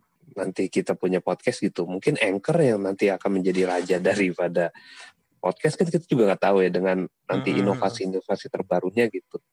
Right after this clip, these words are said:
Speaker 1: Menurut gue sih juga kayaknya Anchor juga bakal ya inovasi gitu, ataupun juga, eh, berkembang gitu. Jadi, eh,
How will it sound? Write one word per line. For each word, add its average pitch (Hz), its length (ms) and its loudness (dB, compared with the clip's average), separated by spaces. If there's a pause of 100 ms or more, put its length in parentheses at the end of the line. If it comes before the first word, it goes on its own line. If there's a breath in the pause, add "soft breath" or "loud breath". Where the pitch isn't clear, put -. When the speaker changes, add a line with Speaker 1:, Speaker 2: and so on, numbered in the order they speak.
(380 soft breath)
Speaker 1:
Menurut 226 160 4
gue 143 160 2
sih 202 160 4
juga 101 320 4
kayaknya 127 400 2
Anchor 117 320 0
juga 151 320 -2
bakal 85 480 -2 (640)
ya 82 400 4 (400)
inovasi 101 800 2
gitu, 90 160 0
ataupun 90 560 -2
juga, 90 320 0 (1200 soft breath)
eh, 92 320 0
berkembang 110 640 4
gitu. 92 240 0 (880)
Jadi, 131 340 4
eh, 92 360 0